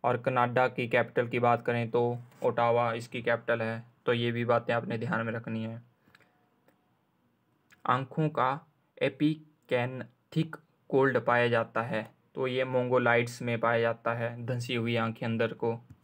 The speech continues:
तीसवें क्वेश्चन की बात करें तो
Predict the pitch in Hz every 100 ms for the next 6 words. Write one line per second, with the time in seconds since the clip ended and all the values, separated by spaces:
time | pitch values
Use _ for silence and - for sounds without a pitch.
0 | _ _ _ _ _ _ _ _ _ _
1 | _ _ _ _ _ _ _ _ _ _
2 | _ _ _ _ _ _ _ _ _ _
3 | _ _ _ _ _ _ 135 120 139 131
4 | 123 120 127 127 120 117 120 120 120 131